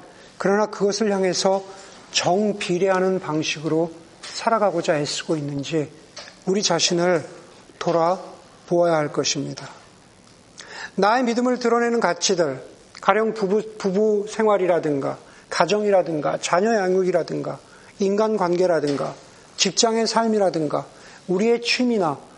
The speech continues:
우리의 돈이나 우리의 소비의 행태나 우리의 말, 말의 습관이나 이 모든 것들이 바로 복음과 하나님 나라의 주권, 하나님의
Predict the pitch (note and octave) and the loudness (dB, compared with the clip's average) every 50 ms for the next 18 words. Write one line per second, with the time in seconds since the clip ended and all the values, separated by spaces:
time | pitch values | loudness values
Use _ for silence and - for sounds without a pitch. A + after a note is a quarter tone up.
0 | - - - F#3 F3+ F#3 A3 A#3 A#3 A3+ - D#3+ D#3+ E3+ F3+ F3+ E3+ D3+ C3+ B2+ | -20 -12 -6 -2 -2 2 2 2 2 2 0 -2 0 0 0 0 0 0 -2 -2
1 | C3 - - - - - F3 F3+ F#3+ A3 A#3 A#3 A3+ - - C4 G#3 B3 B3 A#3 | -4 -8 -18 -16 -6 -2 0 0 2 2 2 2 2 0 -2 -2 0 2 2 2
2 | A3 G3+ A3 A3+ G#3+ - G#3 F#3+ F3 D3+ C#3 - - - - - - F#3+ F#3+ G3+ | 2 2 0 -2 -2 0 0 0 0 -2 -4 -6 -12 -20 -20 -6 -2 -2 0 2
3 | A3+ A3 A3 G3+ F#3 F3 F3 G3 F3 E3+ C#3+ D3 F3 G#3 G3+ - - - - - | 2 2 2 2 2 2 2 2 2 2 2 2 2 2 0 -2 -4 -4 -2 0
4 | A#3 G#3 F#3 E3 D#3 D3+ C#3+ - - - - - - - - - - - C#4 A#3+ | 0 2 2 0 -2 -4 -6 -8 -14 -20 -20 -20 -20 -20 -20 -6 -2 0 2 2
5 | G3+ A3 B3 C#4 C#4+ C#4+ C4 A#3 - - A#3 G3+ G3+ G3+ A3+ A3+ F3+ C#3+ A#2+ - | 2 2 2 2 2 2 2 2 2 0 0 0 0 0 2 0 0 -2 -4 -10
6 | - - - - - - - - - F3 F3+ G3 - - - E3+ D#3 F#3 F#3 F3 | -14 -16 -18 -20 -20 -20 -4 -2 0 2 2 0 0 -2 -2 0 0 0 0 0
7 | E3 D3 D#3 E3 F#3 - - - - - - - - - - - - - - - | 0 2 2 2 0 0 -4 -12 -20 -20 -20 -20 -6 -2 -2 0 0 -2 -2 0
8 | - A3 A3+ A3+ G#3+ G#3 G3+ G3 F#3 E3 E3 E3 E3 E3 E3 E3 - - - - | 0 2 2 2 2 2 2 2 2 2 4 4 2 2 0 -2 -6 -10 -4 -2
9 | - - - - - - - - - - - - - A3+ A3+ A3+ A3+ A3 G#3+ A3 | -2 0 0 -2 -6 -8 -10 -12 -14 -14 -6 -2 0 2 2 2 2 2 2 0
10 | A3+ G#3+ | 0 -2